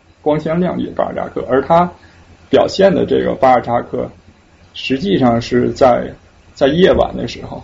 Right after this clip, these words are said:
在自己的卧室里，围着睡袍的那种感觉，啊，面目狰狞的巴尔扎克。然后对于罗丹来说，这时的巴尔扎克实际上才是他天才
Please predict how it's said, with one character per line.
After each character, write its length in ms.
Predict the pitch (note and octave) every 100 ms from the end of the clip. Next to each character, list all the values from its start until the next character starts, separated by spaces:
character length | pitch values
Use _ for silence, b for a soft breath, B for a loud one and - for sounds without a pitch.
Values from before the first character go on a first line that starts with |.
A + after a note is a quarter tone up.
| -
在 120 | C3
自 160 | - C#3
己 80 |
的 100 | G#2
卧 220 | C3 C#3 B2
室 280 | - C#2
里， 200 | B1+ - - B B B -
围 200 | B2 C#3
着 100 | D3
睡 260 | - E3+ A#2+
袍 380 | - - C3
的 100 | C#3+
那 80 | B2+ A2+
种 140 | F2+ - - _ _ - -
感 200 | C3 A#2
觉， 360 | A2+ A#2+ B2 C3 - - - - -
啊， 240 | - A#2+ -
面 240 | D3 D#3+
目 240 | C3+ C3+ A#2+
狰 260 | E3+ F3
狞 200 | F3+ -
的 100 | -
巴 140 | - -
尔 160 | -
扎 180 | - -
克。 240 | - - - - b b b -
然 120 | B2 B2
后 300 | C3 B2 B2
对 160 | C#3+
于 60 | D3
罗 180 | C3+ C#3
丹 180 | F3
来 160 | F3 A#2+
说， 400 | - B2+ B2+ C3+ - _ _ -
这 160 | G#3 G3
时 200 | - A#2+
的 60 |
巴 120 | B2+
尔 140 | B2+ -
扎 180 | B2 B2
克 220 | C3 A#2+
实 200 | - A#2
际 200 | D3 B2
上 180 | B2+ B2
才 160 | B2
是 180 | A#2+ B2+
他 240 | A#2+ B2 B2
天 280 | - D#3
才 200 | D#3 -